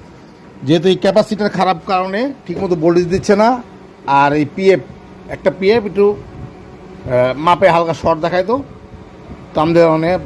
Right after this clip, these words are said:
পাওয়ার পিএফ চেঞ্জ করে দিয়েছিলাম। এই ক্যাপাসিটার আর পিএফের কারণে কিন্তু আমার এই মসফেট বোর্ড থেকে আউটপুট কোনো ভোল্টেজ দিচ্ছিল না, ঠিক আছে?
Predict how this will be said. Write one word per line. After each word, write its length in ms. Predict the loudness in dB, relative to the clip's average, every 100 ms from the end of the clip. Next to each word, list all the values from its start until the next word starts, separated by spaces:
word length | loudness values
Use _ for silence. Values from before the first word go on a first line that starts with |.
| -10 0
পাওয়ার 220 | 2 2 0
পিএফ 160 | -4 -2
চেঞ্জ 140 | -4 -2
করে 100 | -2 -2
দিয়েছিলাম। 320 | 0 0 -2 -6 -14 -18 -18 -6 0
এই 60 | 2
ক্যাপাসিটার 480 | 2 2 0 -2 0 0
আর 60 | 0
পিএফের 300 | 2 2 4
কারণে 200 | 2 2 0
কিন্তু 160 | 0 0 2
আমার 160 | 2 2
এই 80 | 0 -2 -8 -20 -20 -20 -20 -10 -4
মসফেট 300 | -4 -2 2
বোর্ড 140 | 2 2
থেকে 140 | 0 4
আউটপুট 320 | 4 2 -2 -8 -12 -12
কোনো 140 | -6 -6 -6 -4
ভোল্টেজ 280 | -2 -2 -4
দিচ্ছিল 260 | -4 0 0 0
না, 40 | -4 -10 -12 0
ঠিক 100 | 0
আছে? 160 | 0